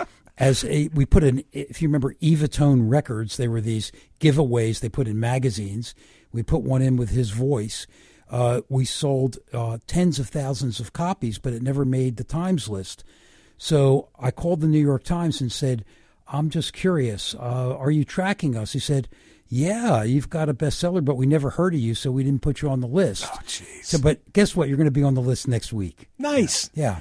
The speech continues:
Speaker 2: Did you know when the concept first came to you for Sisters, which was a photographic book talking about sister relation, did you know from the moment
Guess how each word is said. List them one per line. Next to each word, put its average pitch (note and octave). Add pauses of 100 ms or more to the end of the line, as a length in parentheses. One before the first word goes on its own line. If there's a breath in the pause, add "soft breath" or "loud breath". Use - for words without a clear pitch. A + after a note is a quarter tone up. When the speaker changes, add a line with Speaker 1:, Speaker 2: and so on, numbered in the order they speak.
(140)
Speaker 2:
Did F#3
you A3+
know G#3
when F3
the D#3+
concept F#3+
first -
came F3+
to -
you B2+
for D3
Sisters, A#2
which D#3
was D3+ (420 loud breath)
a D#3
photographic F3
book E3
talking D#3+
about D3+ (280)
sister -
relation, D3+
did D3+
you A#3+
know G#3+
from F3
the E3
moment F3+